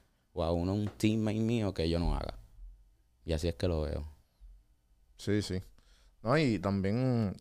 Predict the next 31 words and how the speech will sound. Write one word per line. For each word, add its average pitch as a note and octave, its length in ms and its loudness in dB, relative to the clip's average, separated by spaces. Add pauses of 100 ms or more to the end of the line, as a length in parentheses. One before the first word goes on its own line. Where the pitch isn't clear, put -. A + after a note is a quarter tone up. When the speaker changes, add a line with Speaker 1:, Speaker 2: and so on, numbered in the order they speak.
Speaker 2:
cada G2+ 220 2
cual, A#2 460 2
¿sabe? F#2+ 640 0 (1080)
Como A2+ 200 2
que A2 60 8
hablar G#2 200 8
por C3+ 120 2
tus C3+ 140 4
acciones B2+ 380 6
y A2 40 8
no F#2+ 100 6
por G#2+ 120 6
lo G#2+ 100 6
que G2+ 100 2
dice. G2 280 -2 (180)
Speaker 1:
Sí, E2 320 -2 (140)
o - 20 -8
sea, D2+ 680 0 (400)
decir E2+ 220 0
las A2 120 0
cosas A#2 300 -6
es A2 60 -8
fácil, G2+ 400 -6 (1080)
pero D#2+ 200 -4
que D#2 140 -2
sean G2+ 320 0
exacto F2 400 -6
las D#2+ 120 -4
acciones G2 440 -6
las F#2 140 -8
que, D2+ 380 -6